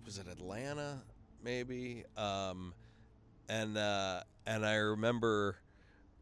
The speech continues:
like, it was one of those shows, it was, there was very few people there, couldn't have been more than twenty or thirty people there, and I was really working for these people. And, you know, you do an hour on the road, and I, m-,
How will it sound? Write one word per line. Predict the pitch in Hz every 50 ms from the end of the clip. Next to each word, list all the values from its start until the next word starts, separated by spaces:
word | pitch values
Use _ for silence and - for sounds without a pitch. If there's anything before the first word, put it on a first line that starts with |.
| - - - - - - -
like, | 104 110 104 98 92 -
it | 107
was | 98 104 107 107 -
one | 117 113 110
of | 110
those | 107 107 104 101 104 101 -
shows, | - - - - 110 101 98 101 101 98 95 92
it | 98 80
was, | 80 95 95 90 - - - -
there | - 98 95
was | 92 92 90 87 - - - 95
very | 98 104 104 104 104 101
few | - - 110 92
people | - 110 98 - - 92
there, | 95 95 92 92
couldn't | - - - 98 98
have | 95 90
been | 95 92 90
more | 92 92 90 92
than | 90 90 87
twenty | - - - 98 92 92
or | 92
thirty | 90 - 95 90 90 87
people | - 92 90 85 - 85
there, | 85 90 87 85 85 85 - - - - - - - - - -
and | 92 98
I | 123 135 139
was | 135 123 110 101
really | 104 101 104 107 113 117 120 120 117 110 110
working | 101 98 101 98 92 - 95
for | 87 - 101
these | 92 90 -
people. | - 101 95 - - 95
And, | 95
you | 117 143
know, | 147 160
you | 165 165 170
do | - 233 214
an | 107 82
hour | 82 90 95 98 101 101 98 95
on | 95
the | 95
road, | 95 95 95 95 95 95 92 90 - -
and | - 104 95 92
I, | 95 98 101 104 104 101 101 101 98 - - - - - -
m-, | 107 104 104